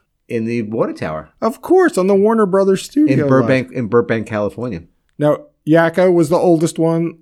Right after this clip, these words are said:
Speaker 2: wisecracker.
Speaker 1: Right.
Speaker 2: Like, fast-talking, slick guy, kinda
Speaker 1: Yeah.
Speaker 2: con man. Wakko
Speaker 1: Had kind of a British accent.
Speaker 2: Like Ringo.
Speaker 1: Yeah.
Speaker 2: "Oh, dear.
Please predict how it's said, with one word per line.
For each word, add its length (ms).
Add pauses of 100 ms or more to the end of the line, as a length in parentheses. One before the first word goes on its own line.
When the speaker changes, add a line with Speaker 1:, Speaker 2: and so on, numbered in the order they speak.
Speaker 2:
wisecracker. 960
Speaker 1:
Right. 300 (240)
Speaker 2:
Like, 200
fast-talking, 640
slick 360
guy, 320
kinda 280
Speaker 1:
Yeah. 40
Speaker 2:
con 220
man. 280
Wakko 680 (320)
Speaker 1:
Had 300
kind 160
of 60
a 60
British 320
accent. 600 (240)
Speaker 2:
Like 200
Ringo. 520
Speaker 1:
Yeah. 240 (320)
Speaker 2:
"Oh, 580
dear. 640